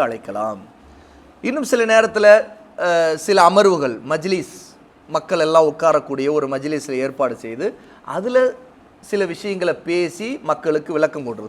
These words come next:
பிரச்சாரம் செய்வது, புத்தகங்கள் எழுதுவது, இந்த மாதிரி பல முறைகள்ல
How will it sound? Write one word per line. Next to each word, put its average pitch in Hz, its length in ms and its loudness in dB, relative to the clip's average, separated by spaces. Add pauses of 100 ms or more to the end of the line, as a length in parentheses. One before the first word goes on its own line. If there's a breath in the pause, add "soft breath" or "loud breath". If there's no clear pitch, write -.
பிரச்சாரம் 151 500 2
செய்வது, 113 360 -6 (920 loud breath)
புத்தகங்கள் 170 560 4
எழுதுவது, 123 460 -2 (1120)
இந்த 220 180 -2
மாதிரி 226 160 4 (160)
பல 226 260 8 (120)
முறைகள்ல 190 480 0